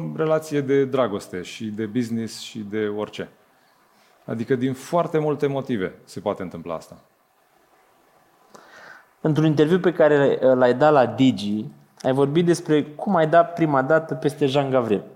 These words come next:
Speaker 1: Da.
Speaker 2: Adică la o nuntă.
Speaker 1: Exact.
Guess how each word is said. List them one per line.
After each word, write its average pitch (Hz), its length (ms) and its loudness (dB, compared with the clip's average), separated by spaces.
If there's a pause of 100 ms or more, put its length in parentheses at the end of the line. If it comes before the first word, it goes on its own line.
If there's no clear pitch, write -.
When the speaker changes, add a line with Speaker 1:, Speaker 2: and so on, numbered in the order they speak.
(220)
Speaker 1:
Da. 143 400 -2 (800)
Speaker 2:
Adică 175 240 0
la 185 80 6
o 190 120 6
nuntă. 117 380 0 (140)
Speaker 1:
Exact. 131 640 0